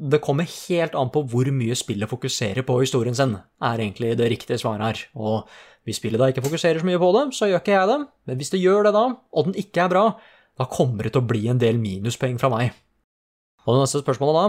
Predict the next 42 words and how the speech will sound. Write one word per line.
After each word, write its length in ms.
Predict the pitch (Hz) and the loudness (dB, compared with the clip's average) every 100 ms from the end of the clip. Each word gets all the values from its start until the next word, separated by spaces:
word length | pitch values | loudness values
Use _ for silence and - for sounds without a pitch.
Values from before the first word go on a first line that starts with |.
| 180 | 0
da 180 | - 127 | -2 0
er 140 | 151 165 | 0 0
på 80 | - | 0
en 80 | 202 | 2
måte 320 | 190 127 196 196 | 2 2 0 -2
litt 200 | 180 190 | 0 0
i 60 | |
den 100 | 190 | 2
samme 160 | 196 180 | 0 2
gaten, 340 | 175 147 202 214 | 0 2 -2 -2
så 200 | - 151 | -2 0
vi 40 | 139 | 2
kan 80 | 147 | 2
i 80 | 131 | 4
hvert 40 | |
fall 260 | 139 117 147 | 2 4 2
runde 220 | 135 107 | 2 2
av 120 | 139 | 2
denne 200 | 139 127 | 2 2
greia 200 | 139 123 | 2 2
her 200 | 139 156 165 | 0 0 -2
med 100 | 139 | -2
det 80 | |
spørsmålet 360 | - 135 135 143 | -2 -2 2 2
her 100 | 180 190 | 2 2
fra 260 | 147 139 135 | 2 2 2
Sandu 540 | - - 156 151 165 | -2 0 0 0 0
G, 240 | 147 196 240 214 _ - | 2 2 0 -4 _ -6
som 200 | 147 127 | -4 2
spør, 260 | 123 113 - - - _ _ | 2 2 -2 -12 -20 _ _
«Du 160 | 117 | 2
har 80 | 165 | 2
sagt 240 | 208 214 - | 2 -2 0
før 300 | 180 196 147 | 2 4 2
at 220 | - 143 | -2 0
du 60 | 165 | 2
er 80 | 151 | 2
glad 320 | 135 120 135 | 2 2 0
i 60 | 131 | -2
historier 480 | - 117 107 123 - | 0 0 2 2 -2
som 140 | - 147 139 | -4 -4 -6
ikke 240 | - - | -12 -6